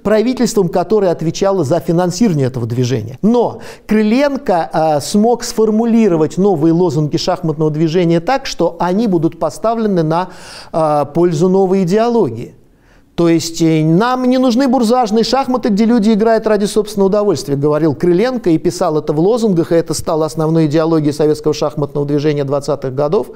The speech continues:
А, "Нам нужны шахматы в рабочей среде, нам нужно куль-, культурно развивать пролетариат". И поэтому шахматы должны быть вот тем самым инструментом культурной революции, который будет развивать,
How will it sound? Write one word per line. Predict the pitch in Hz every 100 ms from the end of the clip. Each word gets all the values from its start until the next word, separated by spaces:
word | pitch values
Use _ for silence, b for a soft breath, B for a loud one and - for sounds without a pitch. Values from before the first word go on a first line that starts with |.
| B B B B B B
А, | 180 180 185
"Нам | 185 233 247 254
нужны | 254 226 214 196 240 240 233
шахматы | - - 220 220 214 214
в | 190
рабочей | 190 175 190 202
среде, | 180 185 190 160 131 104 B B
нам | 175 226 233 233 208
нужно | 190 190 170 202
куль-, | 202 202 170
культурно | - - 214 220 240 247 226 202
развивать | 190 165 180 185 175 139 -
пролетариат". | 156 147 147 156 151 220 147 - - _ _ _ - -
И |
поэтому | 165 170 214 208 160
шахматы | - 226 208 202 165
должны | 143 160 196
быть | 175 170
вот | 175 180
тем | 220 185
самым | - 190 165 151
инструментом | 139 180 185 202 160 139
культурной | - 160 190 160 139
революции, | 143 156 240 285 185 135 B B B
который | - 202 202 277 269
будет | 165 214 240 247 190
развивать, | 180 143 165 156 208 220